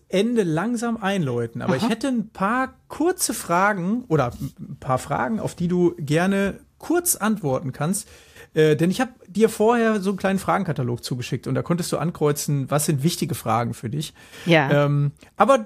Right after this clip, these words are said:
Speaker 1: du kannst dich gerne kurz fassen, wie du möchtest. Ja, also wir haben
Speaker 2: Aha.
Speaker 1: keine Eile. Und zwar die erste Frage dockt direkt an das an, was wir gerade gesagt haben. Was müsste sich denn ändern an unserem Schulsystem, damit wir deutlich mehr Bildungsgewinner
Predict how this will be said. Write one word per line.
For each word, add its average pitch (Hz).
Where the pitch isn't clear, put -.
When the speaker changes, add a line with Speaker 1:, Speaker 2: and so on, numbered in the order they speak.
Speaker 1:
du 233
kannst 254
dich -
gerne 170
kurz 190
fassen, 151
wie 214
du 180
möchtest. 117
Ja, 165
also 131
wir 131
haben 123
Speaker 2:
Aha. 160
Speaker 1:
keine 151
Eile. 123
Und 156
zwar 175
die 156
erste 185
Frage 156
dockt 160
direkt 156
an 147
das 147
an, 151
was 147
wir 143
gerade 135
gesagt 131
haben. 127
Was 185
müsste 247
sich 202
denn 180
ändern 120
an 139
unserem 127
Schulsystem, 127
damit 123
wir 123
deutlich 175
mehr 139
Bildungsgewinner 160